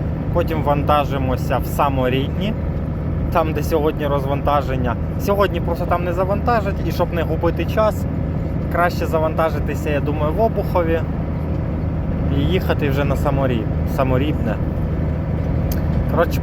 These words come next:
план мутант такий. Ласточка наша не підводе, що не може не радувати. Крутиться як може, просто.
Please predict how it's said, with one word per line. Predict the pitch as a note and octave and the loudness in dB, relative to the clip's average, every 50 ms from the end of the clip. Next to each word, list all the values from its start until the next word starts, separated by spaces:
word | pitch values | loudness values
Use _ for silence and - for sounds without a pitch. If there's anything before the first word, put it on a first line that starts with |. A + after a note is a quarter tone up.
| - - - | 0 0 2
план | F3 F#3+ G#3 A3+ G#3 F3+ | 4 4 4 4 2 2
мутант | F3+ F3+ F3+ - G3 G3 F#3+ F3 D#3+ - | 0 -2 0 0 0 0 0 0 -2 -2
такий. | - F#3 E3 - - F#3+ F3+ E3 C#3 A2+ - - - - - - - - - - - - - - - - - - - | -2 -2 -2 -2 -2 0 0 0 -2 -2 -2 -4 -4 -4 -4 -4 -4 -4 -2 -2 -2 -2 -2 -2 -2 -2 -2 -2 2
Ласточка | D3 D#3 F#3+ A#3 C#4 C4+ C#4 B3+ - - - - - - - F#3 - G3+ F#3 D#3+ - - - - - | 4 6 6 8 8 6 6 4 2 0 -2 -2 0 -2 -2 -2 0 0 0 0 -2 -4 -6 -6 -4
наша | F3 F#3+ G3 F#3+ F#3+ F#3 - - D3+ B2+ G#2 G2 - - - F3 | -2 0 2 2 2 0 0 -2 -2 -2 -2 -2 -4 -4 -4 -2
не | G3 A3 B3 A#3+ - - | 2 2 2 2 2 2
підводе, | G#3+ F3+ - - D3 D#3+ E3 E3 D#3+ D#3 D3+ - F3+ G#3 A#3+ C4 - - - - - - - - - - - - - - - - - - - | 0 0 0 0 0 2 4 4 4 4 4 2 0 0 0 -2 -4 -4 -4 -4 -4 -4 -4 -6 -6 -6 -6 -6 -6 -6 -6 -4 -4 -4 -2
що | - G3+ G3+ | 2 2 2
не | G3 F#3+ F#3+ F#3+ | 4 4 2 2
може | F#3 F#3+ G3 G3 F#3 D#3+ F3+ F3 | 4 4 6 4 4 2 0 0
не | E3+ E3+ | 0 2
радувати. | E3 E3 E3 D#3+ E3 D#3+ E3 E3+ F3 F#3 F#3+ - - G#3+ A3+ - - - - - - - - - - - - - - | 2 4 4 4 2 2 0 0 0 0 -2 -2 -2 -2 -2 -4 -4 -4 -4 -4 -4 -4 -4 -6 -6 -4 -4 -2 0
Крутиться | G3 A3 C#4 D#4 D#4 - D#4 D4+ - - - C#4 C#4 C4+ C4+ C4+ C4+ C4+ C4 B3+ C4 - - - - | 4 4 4 4 4 2 0 0 0 0 2 2 4 4 6 6 4 4 2 0 -2 -4 -4 -4 -2
як | C3+ D#3+ - D#3+ - | 0 0 0 0 -2
може, | G3+ G#3 G#3 G3 F3 D3+ C3 - A#2 A2+ - - | -2 0 0 0 0 0 0 -2 -4 -4 -4 -4
просто. | C#3 D3+ E3 E3 F3 F3 D#3+ C3+ - - - - - A2 | -2 0 2 4 4 4 4 2 0 -2 -4 -4 -4 -2